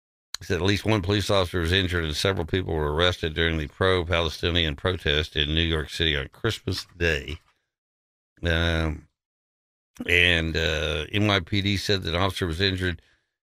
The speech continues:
his knee while assisting another officer, but was in stable condition. The crowd also chanted, "Long live Intifada,"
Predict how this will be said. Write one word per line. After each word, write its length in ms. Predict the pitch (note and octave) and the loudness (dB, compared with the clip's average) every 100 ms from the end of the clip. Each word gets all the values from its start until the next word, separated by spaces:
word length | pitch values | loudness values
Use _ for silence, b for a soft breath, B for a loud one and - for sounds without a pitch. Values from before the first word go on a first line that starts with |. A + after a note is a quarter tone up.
| _ | _
his 180 | G#2 F#2 | 0 2
knee 340 | G2+ A2+ A2+ A2 | 2 4 4 2
while 280 | F#2+ F#2+ | 2 2
assisting 420 | F2 - G#2+ G2+ F2+ | 2 0 -2 0 2
another 380 | F#2 G#2+ G#2 | 2 4 4
officer, 320 | F2+ F2 - F#2+ | 2 0 0 0
but 140 | F2+ | 0
was 180 | E2 E2 | 0 0
in 120 | D#2+ | -2
stable 400 | C#2+ G#2 G#2 F2 | -2 2 2 0
condition. 440 | - D#2 D2 - F2 | -4 -2 -2 -2 -4
The 80 | |
crowd 300 | E2 G#2 G2 | -2 0 2
also 320 | F#2+ F#2 - E2 | 2 2 0 -2
chanted, 400 | - F2+ F2 E2+ | 2 2 2 4
"Long 260 | G2 G2 | 4 4
live 460 | F#2+ F#2+ F#2 E2 D#2 _ _ - | 4 4 4 2 -8 _ _ -4
Intifada," 640 | F#2 G2 - F#2+ G2 F2+ | -2 -2 0 2 4 2